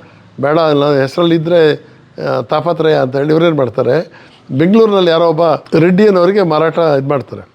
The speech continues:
ಇವ್ರೇನು ಅನ್ಯಾಯ ಮಾಡೋಕ್ಕೆ ಹೋಗಲ್ಲ. ನೋಡ, ಹನ್ನೆರಡು ಎಕರೆಲಿ ನಾಲ್ಕು ಎಕರೆ ನೀನೇ ಇಟ್ಕೊ, ಉಳಿದಿದ್ದು ನಾವು ಮಾರ್ತೀವಿ ಅಂದರೆ ಇವ್ನು ಅಷ್ಟಕ್ಕೆ ಇವನಿಗೆ ತಡ್ಕೊಳಕ್ಕಾಗಲಿಲ್ಲ. ಸರಿ, ನನ್ನ, ನನಗೆ ಹೊಡೆದ್ರು,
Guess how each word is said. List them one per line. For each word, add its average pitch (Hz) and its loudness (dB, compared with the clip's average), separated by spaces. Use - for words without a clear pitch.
ಇವ್ರೇನು 190 4
ಅನ್ಯಾಯ 196 2
ಮಾಡೋಕ್ಕೆ 190 0
ಹೋಗಲ್ಲ. 151 2
ನೋಡ, 160 0
ಹನ್ನೆರಡು 190 0
ಎಕರೆಲಿ 175 -2
ನಾಲ್ಕು 165 -2
ಎಕರೆ 185 -4
ನೀನೇ 160 0
ಇಟ್ಕೊ, - -6
ಉಳಿದಿದ್ದು 208 0
ನಾವು 170 0
ಮಾರ್ತೀವಿ 165 -2
ಅಂದರೆ 190 0
ಇವ್ನು 156 0
ಅಷ್ಟಕ್ಕೆ 185 -2
ಇವನಿಗೆ 139 0
ತಡ್ಕೊಳಕ್ಕಾಗಲಿಲ್ಲ. 123 -4
ಸರಿ, 202 2
ನನ್ನ, 143 -2
ನನಗೆ 165 0
ಹೊಡೆದ್ರು, 160 0